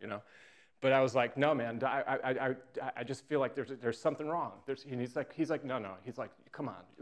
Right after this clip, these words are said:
this is so rock solid. I know these people really well. There's something wrong." And he says, "And by the way, if you want, I'll give you five grand. If you wanna drive, I have everything in an R V, like, you can drive it up from Albuquerque, five grand." And normally, I would have been, and I've never done anything like that, but I would have been like,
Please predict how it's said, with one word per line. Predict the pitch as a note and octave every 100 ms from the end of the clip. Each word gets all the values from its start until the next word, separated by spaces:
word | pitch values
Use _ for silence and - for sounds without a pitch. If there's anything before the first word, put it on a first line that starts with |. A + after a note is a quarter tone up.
| C#3+
this | C3+ -
is | C3+
so | - D#3+ D3+ -
rock | A#2 A2+
solid. | - F3 C#3 G2+
I |
know | A2+ B2
these | A#2 G#2
people | B2 G#2
really | F#2+ F#2
well. | A2 F#3 E3+ D#3+ - - - - _ _ _ _
There's | A2
something | E3+ -
wrong." | C3+ D3+
And | D#3
he | C3
says, | C#3
"And | B2+
by | C#3 D3+
the |
way, | D3
if | C#3 D3+
you |
want, | C#3 C3+ D#3 B2+
I'll | A#2
give | B2
you |
five | A#2+ A#2 G2+
grand. | - B2+ C#3
If | A2
you | A#2
wanna | A2
drive, | F#2+ G#2 A2+ A#2 G#2+
I |
have | G#2+ A2+ - -
everything | A2 A2 A2
in | F#2+
an |
R | - G#2
V, | F#2 A2 A2+ A#2
like, | G2+ -
you |
can | -
drive | G2 G#2 G#2
it | G#2
up | A2
from | - F#2+
Albuquerque, | B2+ C3+ D3 C3 C3+
five | B2 G#2 G2
grand." | D3+ E3 D#3+ D3 - - -
And | C#3+
normally, | C#3 D#3+ F3+ E3+
I |
would | C#3
have | B2+
been, | D3 C#3
and |
I've | B2+ B2
never | D3+ D3+
done | C#3
anything | B2+ A#2+
like | A#2 B2 -
that, | D#3
but | -
I | G#2+
would | A#2
have | A2
been | G#2+
like, | G2 F2+